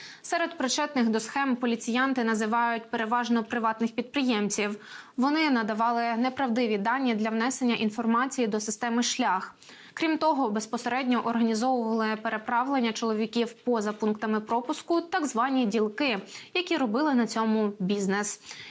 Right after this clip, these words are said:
Є адміністратори месенджерів, які шукали клієнтів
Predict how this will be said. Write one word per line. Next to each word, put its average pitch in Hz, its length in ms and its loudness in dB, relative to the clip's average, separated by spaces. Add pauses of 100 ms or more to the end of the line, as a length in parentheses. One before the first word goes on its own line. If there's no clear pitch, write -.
Є 302 280 0
адміністратори 262 800 0
месенджерів, 233 640 2
які 277 300 0
шукали 208 500 0
клієнтів 208 680 -2